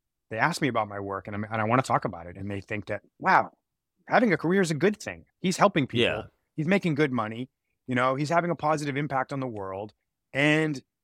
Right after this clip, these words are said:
Speaker 1: he's, like, reading books about it and talking about it all the time 'cause it's so interesting to him, you know?
Speaker 2: Yeah.
Speaker 1: And so obviously it's not black or white. It's not either or. There's a sweet spot. There's a middle way for all of this. But I think if your kids see you take a big risk, that also sends an amazing lesson.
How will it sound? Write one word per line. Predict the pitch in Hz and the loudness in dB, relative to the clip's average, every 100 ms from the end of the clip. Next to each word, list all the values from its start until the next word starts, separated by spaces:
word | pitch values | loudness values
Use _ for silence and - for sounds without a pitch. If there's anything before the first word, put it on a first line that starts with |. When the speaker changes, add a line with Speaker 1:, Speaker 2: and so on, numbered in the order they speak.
| _ | _
Speaker 1:
he's, | 160 156 | 0 2
like, | 180 | 2
reading | 147 220 175 | 4 4 4
books | 190 - | 2 -2
about | 127 120 | -4 -4
it | |
and | 117 113 | -6 -4
talking | 175 175 131 | -4 -2 -2
about | 110 | -4
it | 104 | -4
all | 104 | -8
the | 101 | -8
time | 110 104 | -8 -8
'cause | 104 | -10
it's | 104 | -12
so | 143 127 | -8 -6
interesting | 147 101 - 92 | -4 -6 -8 -18
to | 87 | -20
him, | _ _ _ _ _ - | _ _ _ _ _ -12
you | 104 | -6
know? | 110 123 | -2 2
Speaker 2:
Yeah. | 160 | 2
Speaker 1:
And | 135 | 0
so | 156 135 127 - | 0 0 -2 2
obviously | 165 175 160 147 143 | 6 6 4 2 -4
it's | 127 | -4
not | 131 113 | -8 -4
black | 113 107 | -6 -6
or | |
white. | 104 98 | -10 -12
It's | 95 | -12
not | 113 113 | -14 -10
either | 113 101 | -10 -10
or. | 104 107 | -8 -6
There's | 95 95 | -6 -8
a | 107 | -6
sweet | - 110 | -4 -4
spot. | - 92 87 | -4 -8 -8
There's | 95 | -8
a | |
middle | 101 107 101 | -6 -6 -6
way | 92 | -8
for | 90 98 | -8 -2
all | 123 123 | 4 4
of | 110 90 | 4 -4
this. | 85 - - - _ _ _ _ _ _ _ _ _ - | -10 -12 -14 -16 _ _ _ _ _ _ _ _ _ -2
But | 143 | 4
I | 147 | 4
think | 156 | 4
if | 147 | 0
your | |
kids | 127 151 123 | 0 -2 -2
see | 147 | -4
you | 135 | -4
take | 127 127 | -6 -10
a | |
big | 107 113 | -8 -10
risk, | 95 104 147 - - - | -6 -4 -4 -6 -12 -16
that | 107 | -8
also | 123 143 113 | -6 -6 -10
sends | 92 - 95 95 | -10 -14 -14 -12
an | |
amazing | 92 95 98 107 95 90 | -12 -8 -4 -4 -6 0
lesson. | 101 - 82 | 0 0 -8